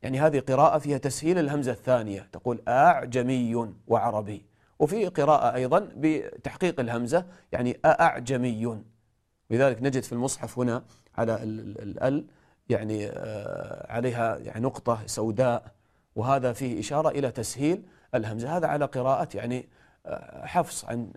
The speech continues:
آه، عن عاصم، أنه يسهل الهمزة هنا. "أعجمي"، هكذا، "أعجمي وعربي". أما على يعني قراءة شعبة عن عاصم وغيره،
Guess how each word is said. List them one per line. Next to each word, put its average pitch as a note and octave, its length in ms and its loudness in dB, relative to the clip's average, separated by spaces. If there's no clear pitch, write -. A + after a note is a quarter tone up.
آه، G#2 400 -10
عن A2+ 100 -6
عاصم، A2 400 0
أنه A#2 100 0
يسهل C3 380 -4
الهمزة A2+ 400 -4
هنا. G2+ 240 -6
"أعجمي"، A#2 880 2
هكذا، G#2+ 480 -6
"أعجمي B2+ 1080 2
وعربي". G#2+ 560 0
أما D#3 180 2
على A#2 480 -2
يعني A2 280 -10
قراءة A2+ 420 -2
شعبة A2+ 460 -4
عن G#2 240 -10
عاصم A#2+ 500 -2
وغيره، B2 580 0